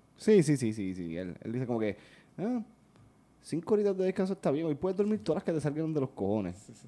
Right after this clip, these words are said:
Speaker 1: Pero no, cinco horitas está bien." Entonces, cabrón, a las seis de la mañana, ¿para dónde tú puedes ir? Nada, está abierto.
Speaker 2: Ah, pero eso pasa, como que, a, a, bien me pasa, como los días libres míos, los sábados y los domingos, hay veces que como que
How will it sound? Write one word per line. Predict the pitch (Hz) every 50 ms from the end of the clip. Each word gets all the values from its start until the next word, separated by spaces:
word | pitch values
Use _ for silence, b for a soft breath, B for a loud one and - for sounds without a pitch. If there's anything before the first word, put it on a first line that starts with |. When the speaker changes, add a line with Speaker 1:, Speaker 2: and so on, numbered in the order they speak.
| -
Speaker 1:
Pero | - 123 113 117
no, | 120 117
cinco | - 135 139 127 156
horitas | 160 160 156 135
está | 127 - 127
bien." | 120 104 87 87 98 - -
Entonces, | - - 139 135 120
cabrón, | 110 110 117 - 123
a | 117
las | 110 110
seis | 113 110
de | 113
la | 123
mañana, | 120 117 117 110 98
¿para | 82 95 101
dónde | 107 104
tú | 113
puedes | 117 120 110
ir? | 110 107
Nada, | 98 92 95 104 104
está | - 98
abierto. | 98 98 95 - - 101 - - - - - _ _ _ - - - _ - 277 120 131 127 B B B B B B B B B B B -
Speaker 2:
Ah, | 104 120
pero | 123 147 127
eso | 117 131
pasa, | 113 98 90 90 107 101
como | 90 87 85
que, | 85 85 82 -
a, | 90 87
a, | 87 85 87 92 104 - -
bien | 110 110 110 107 107
me | 98
pasa, | - - 90 98 95
como | 87 85 82 80
los | 80 80
días | 82 87 95
libres | 104 110 110 110 110
míos, | 113 113 107 98
los | 87 82
sábados | - 101 104 107 107 110
y | 107
los | 104
domingos, | 104 107 104 101 92 85
hay | 78
veces | 82 80 - -
que | - 85
como | 85 82 82
que | 80 76